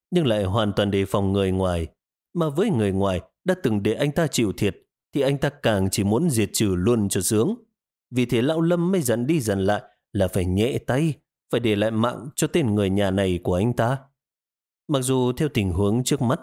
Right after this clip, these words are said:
trong số năm mươi tư không ai là đối thủ của tên kia,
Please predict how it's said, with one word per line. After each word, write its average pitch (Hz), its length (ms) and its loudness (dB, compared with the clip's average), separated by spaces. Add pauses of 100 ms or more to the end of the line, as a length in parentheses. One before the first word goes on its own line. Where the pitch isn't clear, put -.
(320)
trong 117 180 0
số 107 180 0
năm 135 200 0
mươi 104 160 0
tư 107 200 2 (220)
không 156 200 0
ai 135 220 0
là 107 120 0
đối 101 180 0
thủ 92 320 0
của 95 120 -4
tên 107 280 0
kia, 131 220 0